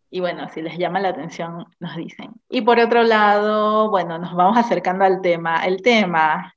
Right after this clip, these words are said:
el tema, <laughs> el tema que, que queríamos decir es que justamente como todo esto es un proceso de, de cambio, no, no es algo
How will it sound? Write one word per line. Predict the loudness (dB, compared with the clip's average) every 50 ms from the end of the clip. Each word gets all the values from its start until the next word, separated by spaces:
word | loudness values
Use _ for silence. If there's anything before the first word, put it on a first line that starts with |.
| _ _
el | -10 -8 -6
tema, | -4 -4 -2 0 2 2 2 0 -2 -6 -10
<laughs> | -10 -10 -10 -10 -12 -14 -18 -20 -20 _ -20 -20 _ _ _ _ -20 -20 _ _ -20 -20 -20 _ -8 -4 -4 -4 -4 -4 -6 -8 -10 -12 -14 -16 -16 -18 _ _
el | -2 -2 -2 0 2
tema | 0 0 2 2 2 2 2 2 0 -2 -6 -14 -20 _
que, | -4 -2 0 0 0 0 0 -2 -2 -4 -6 -8 -10 -10 -12 -14 -16 -20 _ _ _
que | -6 -4
queríamos | -2 0 0 2 2 2 2 0 -2
decir | -4 -4 -4 -2 -2 -2 -2 -4
es | -6 -8 -8 -6
que | -2 0 2 2 2 0 -4 -4 -2
justamente | -2 0 0 0 0 0 0 -2 -2 -2 0 0 0 0 -2 -4
como | -6 -4 -4 -4 -2 0
todo | 0 0 2 2 2 2 0
esto | 0 0 -2 -4 -4 -4 -4 -2 -4
es | -6 -6
un | -4 -4 -4 -2
proceso | -4 -4 -4 -4 -6 -6 -6 -6 -6 -6 -6 -6
de, | -6 -6 -4 -4 -4 -4 -6 -6 -8 -12 _ _ -20 -20 _ _ _ _
de | -10 -8 -4 0
cambio, | 2 4 4 4 4 2 -2 -4 -4 -4 -4 -4
no, | -4 -4
no | -2 -2 -2
es | 0 2
algo | 2 2 4 4 4 4 6 6 4 4 0